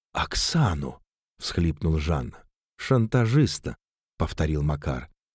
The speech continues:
«Я думаю, Оксана в этот момент открыла багажник и что-то в нем искала. Вообразите себе эту картину». Голос его звучал негромко,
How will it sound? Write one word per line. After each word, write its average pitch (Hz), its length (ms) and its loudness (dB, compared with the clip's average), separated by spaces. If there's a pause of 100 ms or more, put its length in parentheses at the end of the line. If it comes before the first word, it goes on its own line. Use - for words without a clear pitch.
«Я 131 180 2
думаю, 113 340 4
Оксана 107 500 2
в 92 40 4
этот 98 240 0
момент 90 420 2
открыла 90 400 0
багажник 87 600 0
и 80 60 -4
что-то 101 400 0
в 92 80 0
нем 95 200 4
искала. 82 520 -2 (360)
Вообразите 107 640 2
себе 80 240 -2
эту 87 300 -2
картину». 85 580 -2 (460)
Голос 85 380 0
его 85 180 0
звучал 82 440 0
негромко, 82 640 0